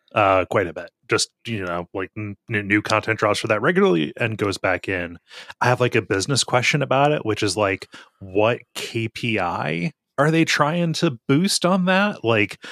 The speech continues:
what number, wh-, what do they gain by getting people to come back and keep <laughs> playing this game after they've already bought it?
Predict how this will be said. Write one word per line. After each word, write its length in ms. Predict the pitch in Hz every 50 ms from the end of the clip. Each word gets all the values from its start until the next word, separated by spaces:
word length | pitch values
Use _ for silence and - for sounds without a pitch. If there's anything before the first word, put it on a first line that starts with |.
| - - -
what 200 | 117 135 156 143
number, 460 | 127 135 139 135 131 123 117 107 107 101
wh-, 220 | 117 139 165 156
what 120 | 151 170
do 80 | 185 190
they 160 | 170 170 143
gain 520 | 127 117 120 117 113 104 98 95 90 92 - -
by 380 | 123 101 120 107 104 104 101
getting 320 | 98 92 110 104 107 104 101
people 260 | - 104 98 - 101
to 80 | 104 98
come 180 | - 107 101
back 280 | 95 92 92 95 - -
and 100 | 98 92
keep 220 | - 113 107 -
<laughs> 20 | -
playing 340 | 107 98 92 - 175 135 - -
this 140 | 196 - -
game 320 | - 156 131 110 123 160 - _ _ _ - - 247 269 - -
after 240 | 127 - 254 269 139
they've 180 | 135 127 120
already 280 | 127 117 117 117 110 107
bought 320 | 104 - 95 92 107 127
it? 160 | 104 - -